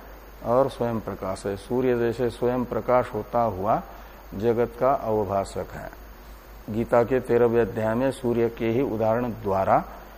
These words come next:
क्षेत्रज्ञ को क्षेत्र मात्र का अवभासक बताया गया और अपने स्वरूप से ही अवभासक है वो। और आनंद कह, तो आनंद किसको कहते हैं? तो कहते हैं सुख स्वरूप,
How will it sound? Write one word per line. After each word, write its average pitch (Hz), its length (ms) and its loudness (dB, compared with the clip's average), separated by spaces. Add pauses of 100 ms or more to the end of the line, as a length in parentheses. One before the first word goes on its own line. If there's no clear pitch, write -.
(220)
क्षेत्रज्ञ 120 720 2
को 135 180 2
क्षेत्र 123 500 -2
मात्र 113 360 0
का 123 200 2
अवभासक 110 680 0
बताया 101 520 -4
गया 76 320 -10 (720)
और 110 180 4
अपने 123 300 4
स्वरूप 135 340 6
से 113 220 0
ही 110 160 2
अवभासक 101 680 2
है - 120 -6
वो। - 140 -8 (960)
और 117 180 8
आनंद 139 680 6 (100)
कह, 147 300 6 (600)
तो 107 120 2
आनंद 127 380 2
किसको 127 340 0
कहते 135 320 4
हैं? 143 160 6
तो 135 60 -2
कहते 110 260 0
हैं 110 80 0
सुख 123 240 -2
स्वरूप, 127 840 2